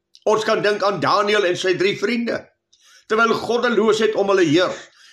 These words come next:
het hulle hulle self voorgenem om die Here te dien en getrou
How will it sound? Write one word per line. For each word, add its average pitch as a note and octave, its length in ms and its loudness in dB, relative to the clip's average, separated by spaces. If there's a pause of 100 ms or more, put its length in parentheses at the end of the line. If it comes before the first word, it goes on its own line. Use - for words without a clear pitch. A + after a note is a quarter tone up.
(160)
het F3+ 160 -2
hulle G#3+ 180 2
hulle G3+ 120 2
self A#3+ 580 -4
voorgenem F#3+ 640 0
om D#3+ 140 -6
die C#3+ 180 2
Here G#3+ 260 0
te G#3 180 2
dien D#3 460 0 (380)
en F3+ 200 -4
getrou G#3+ 720 -2